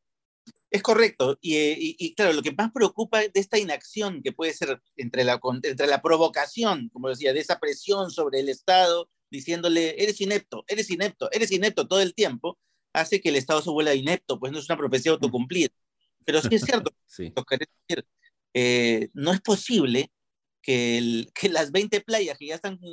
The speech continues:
Speaker 1: comprometidas con este derrame sigan contaminándose, sigan muriendo especies, siga afectando la actividad productiva,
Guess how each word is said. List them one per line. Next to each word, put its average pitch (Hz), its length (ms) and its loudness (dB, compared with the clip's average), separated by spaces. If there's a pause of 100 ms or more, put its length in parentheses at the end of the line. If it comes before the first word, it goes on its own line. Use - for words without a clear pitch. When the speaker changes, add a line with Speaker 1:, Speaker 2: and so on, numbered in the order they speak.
Speaker 1:
comprometidas 160 760 0
con 143 160 -4
este 160 220 -2
derrame 175 520 0 (280)
sigan 220 400 0
contaminándose, 180 880 -2 (160)
sigan 220 280 0
muriendo 190 300 0
especies, 180 600 -2 (140)
siga 220 280 0
afectando 214 600 0
la 139 120 2
actividad 151 280 -2
productiva, 175 720 0